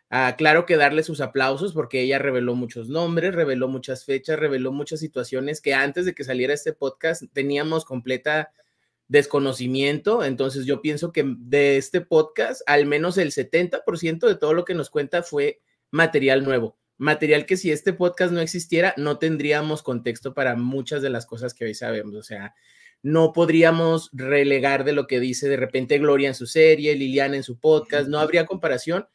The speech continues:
pero definitivamente Mari nos abre muchas puertas, sobre todo a lo que sucedió en la cárcel y, pues, bueno, su experiencia estando solita antes de que llegara ninguna de las otras chicas.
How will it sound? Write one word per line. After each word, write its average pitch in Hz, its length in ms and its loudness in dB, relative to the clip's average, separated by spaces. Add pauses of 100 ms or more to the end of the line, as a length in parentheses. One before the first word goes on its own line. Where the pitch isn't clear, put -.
(420)
pero 147 180 4
definitivamente 147 960 2
Mari 151 480 0
nos 143 260 -2
abre 139 460 2
muchas 143 320 -2
puertas, 170 480 0
sobre 143 280 2
todo 147 240 4
a - 20 8
lo 160 160 2
que 139 100 -6
sucedió 131 380 -4
en 139 100 -2
la 147 160 -4
cárcel 156 580 -2
y, 120 100 -8
pues, 113 200 -6
bueno, 117 240 -4
su - 140 -6
experiencia 120 520 -6
estando 123 340 -4
solita 123 460 -4
antes 120 240 -8
de 131 80 -10
que 127 100 -8
llegara 113 300 -4
ninguna 120 400 -6
de 127 80 -4
las 120 160 -8
otras 117 280 -20
chicas. - 400 -20